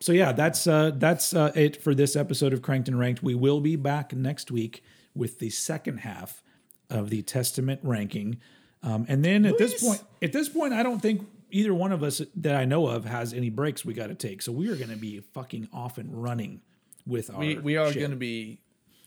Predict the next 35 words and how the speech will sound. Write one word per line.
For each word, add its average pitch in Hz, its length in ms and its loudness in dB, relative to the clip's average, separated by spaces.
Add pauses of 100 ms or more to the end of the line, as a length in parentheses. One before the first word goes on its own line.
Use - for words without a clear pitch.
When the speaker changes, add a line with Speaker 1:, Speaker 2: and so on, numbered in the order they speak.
(120)
Speaker 2:
we're 131 160 -6
gonna 127 140 -6
be 117 120 -6
cranking, 160 800 -6 (120)
ranking, 139 720 -6 (100)
speeding, 160 840 -2 (100)
and, 120 480 -8
and, 117 400 -8 (180)
and 127 200 -10
feeding 127 640 -6 (500)
Speaker 1:
The, 196 160 2
the 170 220 0
Speaker 2:
you 127 100 2
all - 80 10
with - 520 0
Speaker 1:
<laughs> - 20 -
Speaker 2:
content. 131 520 0 (880)
Speaker 1:
Feed, 190 240 0 (420)
yeah, 143 220 2
open, 202 320 2
open, 202 480 4 (120)
open 185 260 0
up 175 180 0
and 151 120 -2
say 170 260 0
"ah" 123 320 -2 (260)
for 120 540 -2
Speaker 2:
Yeah. 127 260 2
Speaker 1:
more 135 280 2
content. 123 560 -6 (580)
Um, 107 360 -6 (280)
we 127 160 0
already 117 160 0
did 104 180 -8
Poison 101 440 -12